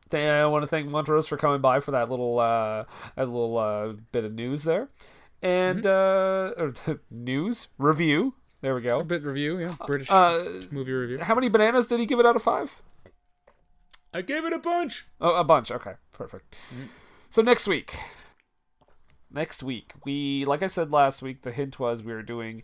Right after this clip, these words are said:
Speaker 1: a comic book movie, and it is not D C and it is not Marvel. We are doing the Image Comics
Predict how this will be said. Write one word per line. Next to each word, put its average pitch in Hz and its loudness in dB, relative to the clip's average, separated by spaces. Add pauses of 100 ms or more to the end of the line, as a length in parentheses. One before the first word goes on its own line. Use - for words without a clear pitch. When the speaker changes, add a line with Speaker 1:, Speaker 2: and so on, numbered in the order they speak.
(360)
Speaker 1:
a - -12
comic 139 0
book 139 -6
movie, 156 -4
and 156 -2
it 147 -8
is 139 -10
not 156 -4
D 165 -8
C 175 -10
and 156 -6
it 156 -6
is 165 -6
not 175 -6
Marvel. 160 -6 (480)
We 131 -6
are 135 -2
doing 139 -4
the 131 -6 (220)
Image 240 2
Comics - -2